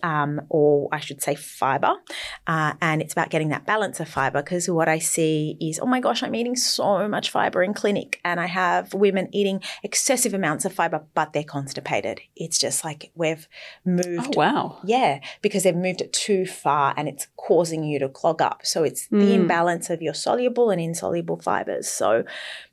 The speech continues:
Speaker 1: th-, like oats, for example, um, are a soluble fibre, and your insoluble is a lot of your roughage, like your leafy greens.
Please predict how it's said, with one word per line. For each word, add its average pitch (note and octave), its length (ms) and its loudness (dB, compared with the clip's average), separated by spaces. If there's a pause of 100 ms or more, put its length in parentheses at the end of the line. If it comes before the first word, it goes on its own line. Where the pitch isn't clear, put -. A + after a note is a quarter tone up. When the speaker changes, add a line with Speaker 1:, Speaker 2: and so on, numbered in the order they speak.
(280)
Speaker 1:
th-, - 120 -8 (220)
like D3 280 -4
oats, - 380 -4 (120)
for F2 120 -2
example, G#2 800 -4
um, D3 540 -6
are D3+ 100 -2
a C#3 40 -6
soluble C#3+ 420 -2
fibre, F2 400 -2
and D#3+ 200 -2
your D#3 120 -4
insoluble E3+ 600 2
is D#3+ 180 0
a D3+ 60 0
lot D#3 200 2
of D#3+ 140 -2
your D3 420 -2
roughage, - 460 -4
like - 200 -12 (500)
your C#3+ 320 -4 (100)
leafy E3 300 -4
greens. - 640 -6